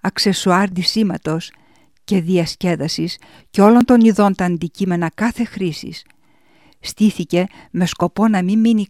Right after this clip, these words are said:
κανένας απληροφόρητος για το εισαγωγικό σενάριο του μεγάλου σχεδίου που έμελε να ακολουθήσει. Βέβαια, η πρώτη που αντέδρασε ήταν η Εκκλησία και πολλές από τις χριστιανικές ομολογίες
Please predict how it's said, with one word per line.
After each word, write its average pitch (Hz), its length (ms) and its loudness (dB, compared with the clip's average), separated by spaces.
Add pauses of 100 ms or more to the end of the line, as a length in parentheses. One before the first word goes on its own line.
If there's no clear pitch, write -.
κανένας 170 540 -2
απληροφόρητος 160 960 -6 (420)
για 170 240 -8
το - 100 -6
εισαγωγικό 170 680 -6
σενάριο 165 580 -4
του 170 120 -10
μεγάλου 170 400 -6
σχεδίου 165 560 -6 (400)
που 180 100 -6
έμελε 165 340 -4
να 185 160 -8
ακολουθήσει. 165 680 -12 (2250)
Βέβαια, 170 540 0 (600)
η 180 140 -2
πρώτη 220 540 0 (100)
που 175 140 -4
αντέδρασε 165 760 -4
ήταν 220 280 0
η 190 120 2
Εκκλησία 175 680 -6 (340)
και 190 160 0
πολλές 185 400 2
από 226 140 0
τις 202 220 -2
χριστιανικές 175 760 -2
ομολογίες 170 720 -2